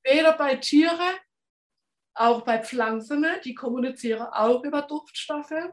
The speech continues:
Und die Menschen kommunizieren auch über Duftstoffe und auch Bindungen zwischen Menschen brauchen wir die Duftstoffe. Ja, also auf der basiert alles und auf der basiert auch das, was du an Nahrungsmitteln verlangst.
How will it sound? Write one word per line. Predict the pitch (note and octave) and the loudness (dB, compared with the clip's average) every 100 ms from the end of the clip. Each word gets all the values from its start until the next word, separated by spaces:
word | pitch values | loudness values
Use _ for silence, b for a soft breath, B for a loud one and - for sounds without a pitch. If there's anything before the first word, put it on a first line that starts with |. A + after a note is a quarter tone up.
| _ b b b b | _ b b b b
Und | B3 B3 | -4 -4
die | B3+ | -2
Menschen | A#3+ A#3+ B3 C4+ | -2 -2 -2 -6
kommunizieren | A#3+ B3+ B3 B3 B3 B3 | -6 -4 -4 -4 -4 -4
auch | - - B3+ D4 | -4 4 4 4
über | C4 C4+ | -2 -6
Duftstoffe | C4 A#3+ - A#3 A3+ | -8 -10 -8 -8 -6
und | B3 B3+ B3+ | -8 -8 -6
auch | A#3+ A#3+ - _ | 0 0 0 _
Bindungen | D#4+ E4 F#4 D4+ B3 A#3 | 0 0 0 -4 -4 -6
zwischen | - - - F4 E4+ | -10 -4 -2 0 -2
Menschen | A#3+ A3+ A3+ - A3+ A3 B B B B B | -2 -2 -4 -8 -8 -8 B B B B B
brauchen | A3+ - A3+ C4 | -12 -2 0 0
wir | B3 | -2
die | A#3 | -4
Duftstoffe. | A3 A3 - - G#3+ G#3 G#3+ G#3 A3+ A#3 _ _ _ _ _ C3+ _ | -6 -8 -8 -12 -10 -10 -10 -10 -10 -16 _ _ _ _ _ _ _
Ja, | A3 G#3+ A#3 | -8 -4 -4
also | A#3+ A#3+ A#3+ | -6 -8 -8
auf | B3 - | -10 -2
der | C4 | 0
basiert | C4 C4+ - C4 B3+ | 0 -2 -4 -4 -2
alles | C4 D4+ D4 | -2 -2 -4
und | B3 | -6
auf | B3 - | -6 -2
der | C4 | -4
basiert | C4 C4 C4 C4 B3+ | -2 -6 0 0 0
auch | A#3+ A#3 | -4 -2
das, | C4 C#4+ - B B B | -2 -2 -4 B B B
was | A#3+ B3 B3 | -4 -2 -2
du | - - | -8 -6
an | B3 A#3+ | -2 2
Nahrungsmitteln | B3 D#4 D#4+ E4 - B3 B3+ A#3 | 4 4 0 -4 -4 -6 -4 -8
verlangst. | A#3+ A#3 G#3 G#3+ A3+ - - - | -6 -2 -2 -4 -10 -12 -14 -20